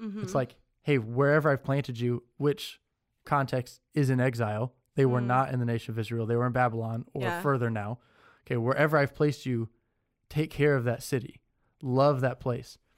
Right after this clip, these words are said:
Speaker 1: I love that.
Speaker 2: And so there, like, in my head, there's this contrast between the Christianese, Jeremiah twenty-nine eleven, which is a fine verse.
Speaker 1: Yeah.
Speaker 2: Okay. And it sounds a lot like Romans eight twenty-eight. So check that one out too.
Speaker 1: <laughs>
Speaker 2: But when we just claim that,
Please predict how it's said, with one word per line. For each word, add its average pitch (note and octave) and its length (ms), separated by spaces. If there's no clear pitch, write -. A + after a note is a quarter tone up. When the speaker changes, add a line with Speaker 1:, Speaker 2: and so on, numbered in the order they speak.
Speaker 1:
I F#3 120
love D#3+ 300
that. B2+ 180
Speaker 2:
And C3+ 100
so D3+ 140
there, D3+ 260
like, C3+ 180
in D3+ 140
my C#3+ 140
head, C#3+ 140
there's C3+ 160
this A#2+ 120
contrast D3+ 460
between C3+ 280
the B2 80
Christianese, D3 720
Jeremiah C#3 340
twenty-nine B2+ 380
eleven, A#2+ 280
which F3 240
is F3+ 100
a D#3+ 60
fine D3 380
verse. G#2+ 420
Speaker 1:
Yeah. G3+ 440
Speaker 2:
Okay. C3 320
And C#3 100
it C#3 140
sounds D3+ 300
a C#3 80
lot C#3+ 240
like D3 160
Romans C#3 360
eight C3+ 160
twenty-eight. A#2+ 440
So B2 100
check C#3+ 240
that C3 180
one A#2 100
out - 160
too. A2+ 220
Speaker 1:
<laughs> D#4 80
Speaker 2:
But C#3+ 200
when D3 160
we C#3+ 120
just D3+ 300
claim C#3+ 360
that, C#3 340